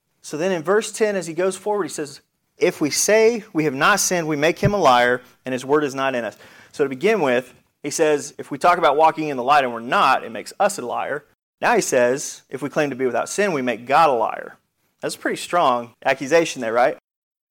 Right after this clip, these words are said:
And it might even sound a little over the top, but not if we look back through God's word and we know what God's word says about the sinful state of man outside of salvation, outside of Christ. Psalm fourteen, one through three. "So the fool says in his heart, 'There is no God.'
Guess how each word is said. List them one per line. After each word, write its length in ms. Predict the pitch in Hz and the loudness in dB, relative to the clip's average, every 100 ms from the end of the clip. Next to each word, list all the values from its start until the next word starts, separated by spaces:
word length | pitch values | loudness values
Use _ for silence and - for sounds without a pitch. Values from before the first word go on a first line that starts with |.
| - | -10
And 140 | 127 | -6
it 40 | |
might 200 | 143 208 | 0 0
even 180 | 226 190 | 0 -2
sound 300 | - 214 226 | 0 2 2
a 20 | |
little 220 | 202 202 190 | 2 2 2
over 180 | 190 | 2
the 60 | 156 | -4
top, 320 | - 208 226 | 0 0 2
but 120 | 127 | -2
not 180 | 117 190 | -2 0
if 100 | 220 | 0
we 100 | 190 | 0
look 280 | 175 175 - _ _ _ _ | 0 -2 -2 _ _ _ _
back 320 | 143 151 - | 4 4 4
through 220 | - 185 220 | -6 -8 -2
God's 320 | 208 160 139 | 0 0 -4
word 260 | 156 196 | -4 -4
and 120 | 135 127 | -4 -6
we 100 | 131 | -4
know 240 | 156 180 | 0 0
what 480 | 131 135 165 - _ _ - | 0 2 2 0 _ _ 0
God's 300 | 156 170 151 | 2 2 0
word 180 | 156 | -4
says 340 | - - 214 170 | -4 0 2 2
about 220 | 147 139 | 0 0
the 80 | 135 | -2
sinful 320 | - 165 190 | -8 -6 -8
state 260 | - 151 135 | -4 -2 -2
of 60 | |
man 380 | 127 190 160 151 _ _ _ _ - | -4 -4 -4 -6 _ _ _ _ 0
outside 440 | 151 - 139 117 | 0 2 0 0
of 80 | 131 | -2
salvation, 520 | 160 156 214 233 - | -6 -4 -4 -6 -10
outside 320 | 127 - 160 | -10 -2 -2
of 100 | 170 | -2
Christ. 500 | - 226 196 - - _ _ _ _ _ - | -2 0 0 -6 -18 _ _ _ _ _ -8
Psalm 280 | - 160 | 2 2
fourteen, 520 | - 180 180 - 160 151 | 4 2 2 -2 -4 0
one 160 | 147 | -2
through 200 | 147 151 | -2 -4
three. 300 | 143 120 - - _ _ _ | -4 -10 -10 -14 _ _ _
"So 120 | - | -14
the 60 | 127 | -6
fool 180 | 190 196 | 0 2
says 240 | 214 208 | 4 2
in 60 | 214 | 0
his 120 | 208 | 0
heart, 300 | 156 147 139 | 2 2 2
'There 120 | 131 | -4
is 100 | 127 | -4
no 140 | 131 | -4
God.' 320 | 127 104 - | -4 -6 -8